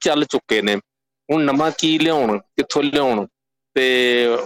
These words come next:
ਹੁਣ ਇਹਨਾਂ ਨੇ ਲੈ ਦੇ ਕੇ ਬਹੁਤ ਜ਼ੋਰ ਚੰਦਰਯਾਨ ਤੇ ਲਾਇਆ ਸੀ,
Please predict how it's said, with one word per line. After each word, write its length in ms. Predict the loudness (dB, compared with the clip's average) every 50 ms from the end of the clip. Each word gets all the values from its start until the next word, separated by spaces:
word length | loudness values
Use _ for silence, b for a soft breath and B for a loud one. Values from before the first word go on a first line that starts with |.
| -6 -4 -2
ਹੁਣ 180 | -2 0 0 0
ਇਹਨਾਂ 220 | 0 0 0 0
ਨੇ 120 | 0 0 0
ਲੈ 240 | 2 2 0 0 0
ਦੇ 180 | 0 0 0
ਕੇ 260 | 0 0 0 0 0
ਬਹੁਤ 440 | -2 -2 -2 -2 0 0 0 0 0
ਜ਼ੋਰ 380 | 0 0 2 2 0 0 -2 -2
ਚੰਦਰਯਾਨ 600 | -2 -2 -2 0 0 0 0 0 0 0 0 0
ਤੇ 120 | 0 0 0
ਲਾਇਆ 320 | 0 0 0 0 0 -2
ਸੀ, 260 | -2 -2 -2 -2 -2